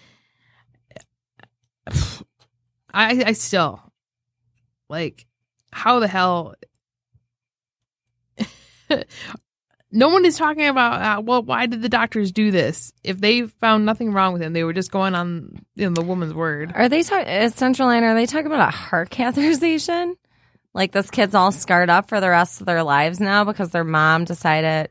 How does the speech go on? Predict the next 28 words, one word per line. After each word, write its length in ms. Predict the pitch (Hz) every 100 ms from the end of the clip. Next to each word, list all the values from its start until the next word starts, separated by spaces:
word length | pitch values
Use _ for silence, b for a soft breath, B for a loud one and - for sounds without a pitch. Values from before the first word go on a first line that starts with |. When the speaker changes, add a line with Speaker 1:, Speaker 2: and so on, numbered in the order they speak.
| -
Speaker 2:
well, 220 | 170 156
'cause 180 | - 165
their 100 | 160
mom's 320 | 151 151 151 -
batshit. 600 | 151 151 - 175 175 - - _ _
Speaker 1:
Yeah. 260 | 190 202 247 226 _ _ _ _ _ _ _ _ _ _ _
Speaker 2:
God. 520 | - - - - - - _ _ _ _ _ _
Let 140 | 104 -
me 100 | 302
alone 440 | 190 160 165 170
in 100 | 170
a 100 | 151
room 300 | 147 156 156
with 140 | 151 143
that 200 | 151 -
woman. 300 | - 156 165
She 80 |
doesn't 220 | 214 220 -
need 80 |
to 60 | 170
go 120 | 151
to 80 | 147
prison. 340 | - 151 147
I'll 80 | 170
take 200 | 170 - -
care 140 | -
of 60 | -
her. 200 | -